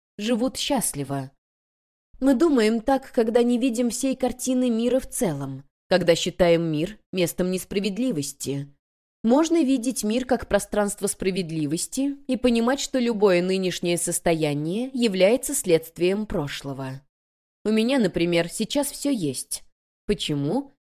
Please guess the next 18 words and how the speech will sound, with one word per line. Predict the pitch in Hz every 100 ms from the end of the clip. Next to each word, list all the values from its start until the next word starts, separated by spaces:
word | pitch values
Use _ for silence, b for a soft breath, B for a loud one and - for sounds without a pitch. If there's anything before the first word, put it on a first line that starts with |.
| _
Потому | - - 214 214
что | - 196
когда-то | 196 190 185 - 185
раньше | 214 240 - 165
я | 170
начала | 185 180 196 196 185
думать | 175 262 262 277 -
и | 220
делать | 170 165 160 165 -
по-другому. | 185 208 208 240 196 135 131 - _ _ _ _ _ -
Поэтому | 208 202 233 208 175
я | 180
сейчас | 170 175 208 208
столько | - 175 175 - 196
имею. | 220 208 143 131 127 - _ _ _ _ _ -
Задайте | 190 196 320 320
себе | 277 233 196 214
вопрос: | 247 247 147 135 -